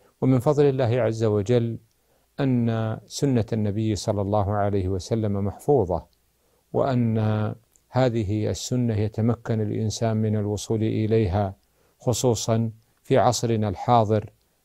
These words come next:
مع وجود هذه الوسائل التي تسهل على الإنسان البحث،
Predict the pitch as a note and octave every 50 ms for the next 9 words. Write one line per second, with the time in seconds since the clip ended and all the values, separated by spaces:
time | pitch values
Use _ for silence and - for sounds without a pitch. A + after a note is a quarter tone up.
0 | _ B2 B2 A#2 G#2 G#2 A2+ A#2 A2+ A2 G#2+ G#2+ - - - C3 A#2 A#2+ A#2 G#2
1 | A#2+ C3 C3+ B2 G#2+ A#2 A#2 A#2 A2 A2 A2+ - - _ _ _ _ - B2+ C3
2 | B2+ A2+ A#2 G#2 G#2 A2 A2 A2 G#2+ - - - C3 B2+ B2 - - A2+ G#2+ G#2
3 | G#2+ - _ _ _ _ _ _ _ _ _ _ - C3 B2 A#2+ A#2 A2 - A#2+
4 | G#2+ - - G#2+ - - C3+ A2 G2+ A2 A2+ A2+ A2+ G2+ G2 G#2+ G#2 G#2 G2+ A2
5 | G#2+ G#2+ G#2 F#2+ - - A#2 A2+ A2+ A2 G#2 G2+ G#2+ - _ _ _ _ _ -
6 | - B2+ A#2+ G#2+ G#2 B2 A2 - - - - B2+ A#2+ A2